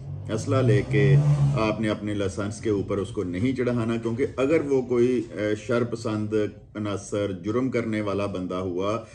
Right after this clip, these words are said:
तो कल कला अगर वो पकड़ा जाएगा, उसने असला वो चोरी का होगा, तो वो ऑटोमेटिकली फिर बताएगा पुलिस तफ्तीश में, "जी, मैंने इसको फ़रोख्त किया है।"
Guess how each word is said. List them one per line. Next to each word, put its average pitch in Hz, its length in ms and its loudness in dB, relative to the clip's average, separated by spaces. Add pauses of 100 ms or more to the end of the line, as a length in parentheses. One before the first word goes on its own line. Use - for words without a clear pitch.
(280)
तो 117 80 -2
कल 120 260 2
कला 117 180 0
अगर 104 300 0
वो 107 140 -2
पकड़ा 110 340 -2
जाएगा, 107 420 0
उसने 107 380 -4
असला 107 260 -4
वो 104 140 -2
चोरी 120 440 2
का 131 140 0
होगा, 110 420 0
तो 117 180 -4
वो 113 320 0
ऑटोमेटिकली 117 720 0
फिर 123 180 0
बताएगा 104 540 -2
पुलिस 98 420 -4
तफ्तीश 92 440 -6
में, 98 100 -6
"जी, 113 100 -2
मैंने 98 220 -2
इसको 101 380 -4
फ़रोख्त 90 380 -4
किया 90 200 -2
है।" 101 540 -6